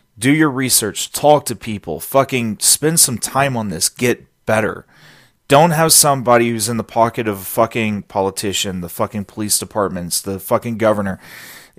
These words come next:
even the fucking pharmaceutical companies. Do not go to these people and rely on them for fucking information and quote-unquote help. Find legitimate help. Research that help.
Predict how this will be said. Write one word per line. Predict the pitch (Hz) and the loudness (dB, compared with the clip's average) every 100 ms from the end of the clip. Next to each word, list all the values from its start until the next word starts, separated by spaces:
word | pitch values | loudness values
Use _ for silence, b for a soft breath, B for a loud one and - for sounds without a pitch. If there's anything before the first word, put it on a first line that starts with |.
| - | -8
even | 135 139 143 | -2 0 0
the | 120 | 0
fucking | 147 135 110 | 0 0 -4
pharmaceutical | - 120 104 143 123 104 101 | -2 0 2 0 0 -2 -6
companies. | - 104 92 90 64 - - b b b b b _ | -4 -6 -6 -10 -10 -10 -12 b b b b b _
Do | 107 151 | 0 4
not | 185 175 - _ _ | 6 4 2 _ _
go | 143 165 | 2 4
to | 160 143 | 2 -2
these | 123 | -2
people | - 127 127 117 | -2 -6 -4 -4
and | 104 | -2
rely | 107 107 120 | 0 2 4
on | 117 107 | 0 -2
them | 101 | -6
for | - 92 | -8 -10
fucking | - 110 107 | -6 -4 -4
information | 104 - 98 95 - 98 | -6 -6 -6 -6 -6 -6
and | 92 85 | -8 -12
quote-unquote | - 113 98 - 98 | -6 -4 -4 -6 -8
help. | 87 120 - - b b b b | -2 -2 -2 -6 b b b b
Find | - 139 147 165 131 | 0 4 4 2 -4
legitimate | 127 101 107 104 - | -6 -4 -2 -4 -6
help. | - - 120 - - _ _ _ _ _ _ _ _ _ _ _ - | -8 0 2 0 -8 _ _ _ _ _ _ _ _ _ _ _ -14
Research | 104 170 214 - 143 113 - | -2 2 4 4 4 2 0
that | - 85 - | -4 -6 -6
help. | 98 - | -10 -10